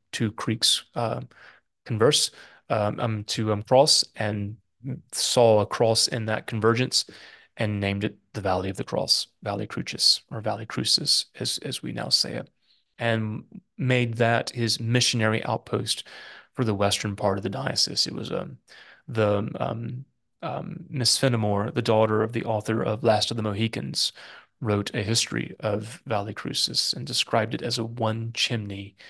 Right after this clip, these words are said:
area, meaning only one, one cabin in the area. Um, so his goal, his vision was to establish a, a school, uh, to train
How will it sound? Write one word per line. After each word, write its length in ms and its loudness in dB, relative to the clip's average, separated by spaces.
area, 520 0
meaning 380 -6
only 400 -4
one, 520 -4
one 480 -4
cabin 520 -2
in 140 -6
the 120 -4
area. 340 -4
Um, 340 0
so 140 2
his 120 4
goal, 280 6
his 120 2
vision 340 2
was 160 -2
to 140 -2
establish 680 0
a, 200 -4
a 80 -4
school, 580 0
uh, 260 -6
to 140 -10
train 580 -4